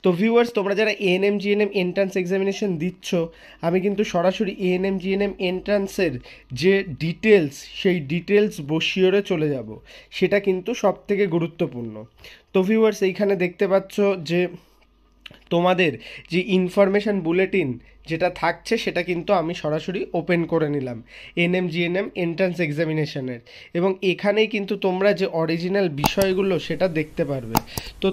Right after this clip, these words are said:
তোমাদের যে এক্সামিনেশন টাইম যেটা আমি তোমাদের বললাম, সেটা তো রয়েছেই। এইবার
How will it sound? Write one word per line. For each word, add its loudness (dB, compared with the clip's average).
তোমাদের 2
যে 2
এক্সামিনেশন 0
টাইম 2
যেটা -2
আমি -2
তোমাদের 0
বললাম, 0
সেটা -4
তো -2
রয়েছেই। -2
এইবার 2